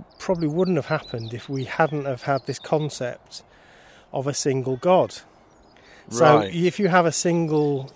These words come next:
Speaker 1: God, if you're monotheistic, then you say that, you know, God has a purpose and he's a lawgiver and he's the one that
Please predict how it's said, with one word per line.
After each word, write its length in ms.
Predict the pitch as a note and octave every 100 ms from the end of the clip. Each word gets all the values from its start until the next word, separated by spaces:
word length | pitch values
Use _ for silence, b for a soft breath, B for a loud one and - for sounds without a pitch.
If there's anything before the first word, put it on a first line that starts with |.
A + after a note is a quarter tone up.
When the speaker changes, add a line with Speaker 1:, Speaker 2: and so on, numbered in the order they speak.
| - - C3
Speaker 1:
God, 260 | D#3+ D#3 C3
if 160 | C#3+
you're 140 | E3 D3+
monotheistic, 1000 | D#3+ C#3+ - C#3 D#3 - B2 A2+ - -
then 180 | D3 D3
you 140 | D3+ D3+
say 380 | - D3+ D3
that, 300 | C3+ C#3 C#3 - B B B B B
you 80 | D#3
know, 160 | C#3 A#2+
God 480 | - D3+ C#3+ C3+ - - _ - - -
has 280 | - - C3
a 40 | B2+
purpose 720 | - B2+ A#2 - C#3+ E3 -
and 200 | - C3+
he's 180 | A#2 C3
a 60 | B2
lawgiver 760 | B2+ C3+ C3+ A#2+ A2+ A#2+ B2+ C3+
and 240 | C#3 C#3
he's 340 | B2+ E3 E3+ C#3
the 120 | C3+
one 440 | C3 A#2+ A#2 B2
that 300 | B2 B2+ B2